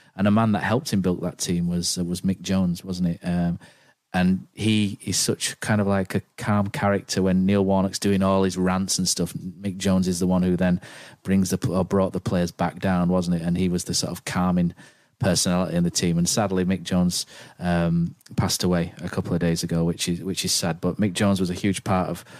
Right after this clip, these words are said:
Huddersfield Town for those couple of years, and, you know, uh, our thoughts go out to his,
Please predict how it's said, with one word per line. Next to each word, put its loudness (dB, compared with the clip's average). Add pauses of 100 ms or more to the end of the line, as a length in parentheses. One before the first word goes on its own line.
(260)
Huddersfield 0
Town 2
for -6
those 0
couple -4
of 2
years, 0
and, 0
you -14
know, -4 (100)
uh, -2
our -4
thoughts -4
go -4
out -2
to -6
his, -4